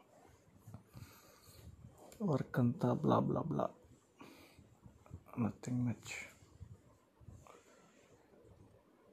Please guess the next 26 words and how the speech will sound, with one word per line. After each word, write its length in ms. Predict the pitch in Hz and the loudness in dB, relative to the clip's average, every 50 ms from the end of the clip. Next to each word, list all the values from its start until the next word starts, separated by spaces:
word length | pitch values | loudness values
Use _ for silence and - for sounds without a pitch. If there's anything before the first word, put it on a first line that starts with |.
| - - - - | -12 -6 -4 -4
ఏంటో, 400 | - 50 50 50 50 - - - - - - - | -2 -2 -2 -2 -2 -2 -2 -2 -2 -4 -6 -4
ఏంటో, 340 | - - - 143 - 131 - - - - - - | -4 -2 -2 -2 -2 -2 -4 -4 -8 -18 -10 -4
లైఫ్ 260 | 170 135 127 127 127 | 0 0 2 2 2
ఎటు 160 | 135 127 - - | 0 0 0 0
పోతుందో. 460 | 127 123 123 120 - 143 123 131 - - - - - - - - _ _ - - - - - - - - - - - - | -2 -2 -2 -2 -2 -2 -2 -2 -2 -6 -10 -18 -20 -20 -20 -20 _ _ -20 -20 -14 -12 -12 -12 -12 -14 -18 -10 -4 0
మొన్నటిదాకా 560 | 135 123 127 127 127 127 127 120 - - 139 | 2 2 4 4 4 4 2 2 2 -2 -6
కరోనా 360 | - - - 127 123 123 123 | -4 -2 0 2 2 4 4
వైరస్, 460 | 123 123 131 - 127 123 - - - | 4 2 2 0 0 -2 -4 -6 -8
ఇప్పుడు 260 | 135 143 - - 139 | -8 -8 -6 -4 -2
new 240 | - - 131 127 123 | 0 2 2 4 2
strain, 340 | 120 - - - 131 127 123 123 - - - | 2 0 -2 -4 -2 0 0 0 -2 0 2
new 120 | 127 120 | 2 4
variant 380 | 120 120 120 120 - 123 120 117 | 4 4 4 4 4 2 2 2
of 100 | - 127 | 0 -2
corona 440 | - - - - 123 117 117 117 117 | -6 -4 -2 2 2 4 4 4 2
virus 160 | 120 131 123 - - | 0 -2 -4 -4 -4
అన్నారు. 260 | 131 131 131 131 - - _ _ _ - - - - - - - - - - - _ - | -6 -4 -4 -6 -8 -12 _ _ _ -20 -20 -20 -20 -20 -20 -20 -20 -20 -20 -20 _ -16
ఇది 100 | - - | -8 -4
Apple 560 | - - - - 131 - - 131 127 127 123 123 | -4 -2 -2 -2 -4 -2 -2 0 0 2 2 0
iPhone 300 | - - 139 123 123 120 | 4 6 8 8 8 8
వేరియంట్స్ 440 | 120 123 - 123 123 127 - - | 6 4 4 4 2 2 2 0
రిలీజ్ 440 | 131 120 120 120 123 - - - - | 0 0 2 0 -2 -2 -6 -8 -8
చేసినట్టు 420 | 135 - - 127 123 - - - 139 | -8 -4 -4 -4 -4 -4 -4 -6 -4
వైరస్ 420 | 131 120 120 117 127 117 - - | -2 -2 0 0 -2 -4 -2 -2
వేరియంట్స్ 380 | 131 120 127 127 123 123 - 131 | -2 0 2 2 2 2 2 2
ఏందో. 240 | 123 120 120 120 | 4 4 4 2